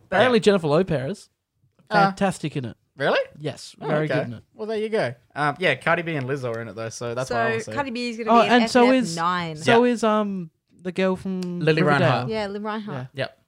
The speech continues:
Speaker 2: Was that who? I don't know the names.
Speaker 3: Lily Reinhart.
Speaker 1: Yep. That's
Speaker 2: Cool.
Speaker 1: her. <laughs>
Speaker 2: She's the girl from Riverdale.
Speaker 3: Mm.
Speaker 2: Betty.
Speaker 3: Hustlers.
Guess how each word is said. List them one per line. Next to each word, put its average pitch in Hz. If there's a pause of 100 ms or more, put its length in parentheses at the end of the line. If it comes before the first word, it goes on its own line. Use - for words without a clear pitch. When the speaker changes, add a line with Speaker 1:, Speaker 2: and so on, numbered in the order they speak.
Speaker 2:
Was 131
that 131
who? 127 (120)
I 139
don't 127
know 123
the 120
names. 120 (480)
Speaker 3:
Lily 131
Reinhart. 113 (200)
Speaker 1:
Yep. - (540)
That's 226
Speaker 2:
Cool. 302 (320)
Speaker 1:
her. 277
<laughs> -
Speaker 2:
She's 175
the 156
girl 147
from 156
Riverdale. 143 (120)
Speaker 3:
Mm. 180 (340)
Speaker 2:
Betty. 135
Speaker 3:
Hustlers. -